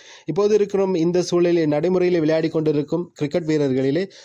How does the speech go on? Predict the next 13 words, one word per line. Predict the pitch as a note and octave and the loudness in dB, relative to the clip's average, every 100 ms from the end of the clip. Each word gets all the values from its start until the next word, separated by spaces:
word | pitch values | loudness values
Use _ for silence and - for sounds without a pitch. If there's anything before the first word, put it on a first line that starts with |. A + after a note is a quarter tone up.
| - | -8
ஜோ | B2 E3 | 0 2
ரூட் | F3 E3+ C#3+ | 4 2 0
தான் | C#3+ F3 | -2 0
இப்போது | D#3+ C#3 D#3+ D#3 D#3+ | -2 0 -2 0 -2
டெஸ்ட் | D3 C#3 | -2 -2
போட்டிகளிலே | E3+ D#3 D3 D3 E3 | -2 -2 0 2 0
அதிகமான | C#3+ D3 D#3 D3+ C#3 | 0 0 0 0 0
ஓட்டங்கள் | C#3+ D#3 C#3+ C#3 C3 | -2 -2 -2 -2 -4
பெற்றவர் | B2 C#3 B2+ | -4 -2 0
வரிசையில் | B2+ A#2+ D#3+ | -2 -2 -2
இரண்டாவது | C3+ C#3+ D3+ C#3+ | 0 0 0 0
இடத்தில் | B2 B2 A2+ | -2 -2 -4
இருக்கிறார். | G#2 C3 F3 | -2 -4 -4